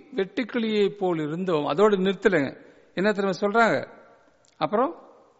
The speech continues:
"நாங்கள் எங்கள் பார்வை வெட்டுக்கிளியை போல் இருந்தோம், அவர்கள் பார்வைக்கும் அப்படியே இருந்தோம்." அவங்களும் சொல்லல, இவங்களே சொல்லிக்கிறாங்க. அவங்களே எங்களை அப்படித்தான் யோசிச்சிருப்பாங்க அப்படின்னு சொல்லிட்டாங்க. What a wrong attitude of these people.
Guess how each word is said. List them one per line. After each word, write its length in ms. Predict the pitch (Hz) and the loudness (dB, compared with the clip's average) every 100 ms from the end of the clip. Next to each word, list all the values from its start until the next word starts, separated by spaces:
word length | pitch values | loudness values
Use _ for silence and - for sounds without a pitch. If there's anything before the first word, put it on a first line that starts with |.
| _ _ _ _ _ - _ | _ _ _ _ _ -20 _
"நாங்கள் 380 | 160 180 220 226 | 4 6 6 6
எங்கள் 160 | 214 | 4
பார்வை 280 | 214 202 190 | 6 6 4
வெட்டுக்கிளியை 360 | 175 185 190 180 | -2 -2 -2 0
போல் 120 | 180 | -2
இருந்தோம், 380 | 160 175 302 - - - - | 2 4 4 2 -16 -20 -20
அவர்கள் 540 | - 135 180 294 330 311 | 0 4 8 8 8 4
பார்வைக்கும் 520 | 302 285 285 285 359 | 6 6 4 0 2
அப்படியே 380 | 330 285 349 330 | 2 4 4 6
இருந்தோம்." 440 | 277 202 151 - - - | 4 4 -4 -8 -18 4
அவங்களும் 380 | 208 277 339 277 | 6 8 6 6
சொல்லல, 420 | 285 269 208 127 - - - - _ | 6 6 4 0 -8 -20 -20 -20 _
இவங்களே 280 | 247 285 330 311 | 4 6 6 4
சொல்லிக்கிறாங்க. 500 | 285 285 269 196 139 - | 0 0 2 0 -2 -4
அவங்களே 360 | - 262 359 359 | 2 2 2 2
எங்களை 100 | 330 | 2
அப்படித்தான் 340 | 294 277 320 | 0 0 0
யோசிச்சிருப்பாங்க 680 | 277 254 - 160 147 113 135 - _ _ _ _ _ _ | 0 0 -4 -6 -8 -8 -16 -20 _ _ _ _ _ _
அப்படின்னு 220 | 156 156 208 | -8 -8 -8
சொல்லிட்டாங்க. 380 | 175 123 104 - _ _ _ _ | -10 -10 -16 -20 _ _ _ _
What 140 | 254 | -6
a 120 | 269 226 | -6 -2
wrong 440 | 240 247 220 233 | 0 0 -2 -6
attitude 360 | 233 226 233 208 | -6 -8 -6 -6
of 80 | |
these 340 | 196 - 202 - | -8 -12 -14 -12
people. 300 | 285 - | -12 -14